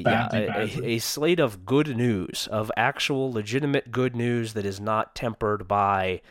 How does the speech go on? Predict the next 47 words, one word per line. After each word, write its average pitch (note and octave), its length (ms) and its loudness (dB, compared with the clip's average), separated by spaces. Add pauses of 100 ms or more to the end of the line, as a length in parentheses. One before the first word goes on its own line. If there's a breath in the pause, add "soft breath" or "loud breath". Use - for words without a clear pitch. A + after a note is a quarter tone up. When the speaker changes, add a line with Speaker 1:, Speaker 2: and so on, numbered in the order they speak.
(420 soft breath)
Speaker 1:
you G2 100 -8
know, F#2 140 0
anything A2 420 -2
else A2 340 0
of, G2+ 480 -2
you F#2+ 140 -10
know, F2+ 100 -6
the G#2 160 -6
core C3+ 380 -2
that A#2+ 180 -4
they G#2+ 120 -2
built G#2 340 0
this A2 220 -2
season A2+ 420 -2
and F#2+ 160 -6
the F#2 60 -8
foundation G2+ 560 -2
that G2 120 -8
they F#2 120 -4
wanted G2 320 -4
to F#2+ 80 -10
build F#2 380 -2 (380 soft breath)
moving G#2 380 -2
into G#2+ 760 -2
a, - 60 -4 (400)
a, D#2 80 -4
a G2 40 -4
year G2+ 280 -4
in F#2 80 -6
twenty F#2+ 240 -8
twenty-four G#2 460 -6
that F#2 100 -10
they - 80 -8
have F2+ 160 -8
very F#2 180 -4
high F2+ 200 -6
expectations G#2+ 720 -8
for, D#2+ 320 -8 (340 soft breath)
to G#2 340 -4
back B2+ 280 0
that G#2 160 2
up, - 180 -2 (140)
eh, F#2+ 260 -2
once G2 300 -4
the G#2+ 100 -12
season G2 320 -6
ends, E2+ 420 -6